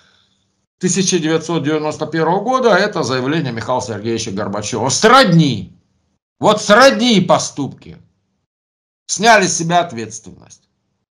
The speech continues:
Но если царь-батюшка, он надеялся на русский народ и, э, на то, что люди его не предадут,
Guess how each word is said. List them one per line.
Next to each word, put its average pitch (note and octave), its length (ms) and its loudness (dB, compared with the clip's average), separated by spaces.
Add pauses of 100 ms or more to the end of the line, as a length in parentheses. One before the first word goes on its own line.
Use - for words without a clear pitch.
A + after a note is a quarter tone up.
(600)
Но G3 140 2
если A3 200 0
царь-батюшка, F3 1120 0
он D#3 260 -6
надеялся B2+ 960 -4 (800)
на C#3+ 120 0
русский D3 360 -4
народ C3 580 0
и, B2 400 -4
э, G#2+ 440 -6
на A2 920 2
то, C3 160 -2
что A#2 580 -2 (560)
люди C3+ 280 4
его B2+ 240 2
не B2+ 120 -2
предадут, F3 720 -2